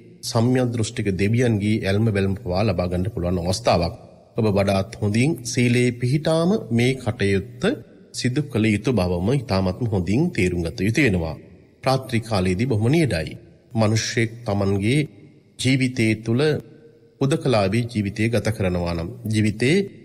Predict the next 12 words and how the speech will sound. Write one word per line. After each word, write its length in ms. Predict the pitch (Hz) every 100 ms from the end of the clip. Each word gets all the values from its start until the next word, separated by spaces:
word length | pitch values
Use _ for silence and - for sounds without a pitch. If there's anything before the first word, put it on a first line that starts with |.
| - -
අවසන් 440 | 127 143 - 165 135
භාගයේ 380 | 95 104 117
ගත 200 | 107 92 107
කරන 280 | 110 104 101
බොහෝ 300 | 95 98 135
දෙනෙකුට 440 | 98 87 85 92 156 - - -
ජීවිතේ 520 | 113 110 104 107 107 -
හුදකලාවේ 720 | - 120 135 104 92 85 104
තනියම 380 | 120 117 113 113
ජීවිතය 380 | 113 101 92 -
ගත 180 | 101 92
කරන්නට 380 | 80 82 87 92